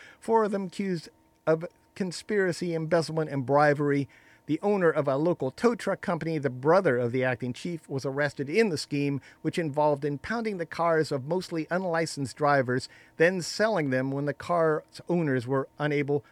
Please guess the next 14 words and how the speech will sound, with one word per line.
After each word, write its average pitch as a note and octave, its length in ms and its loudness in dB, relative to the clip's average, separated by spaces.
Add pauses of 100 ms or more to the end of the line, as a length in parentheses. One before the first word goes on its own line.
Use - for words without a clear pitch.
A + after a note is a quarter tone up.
(120)
to - 80 -8
pay D3 300 2
for C#3+ 180 -2
the C3+ 140 0
towing C3 540 -4 (220)
and B2+ 140 -6
storage A#2+ 540 -2
fees. G2 580 -12 (2750)
<sighs> - 0 -
There's B2+ 1700 -2
so C3+ 260 2
much A2+ 300 -6
going G#2+ 300 -4
on. G#2+ 360 -6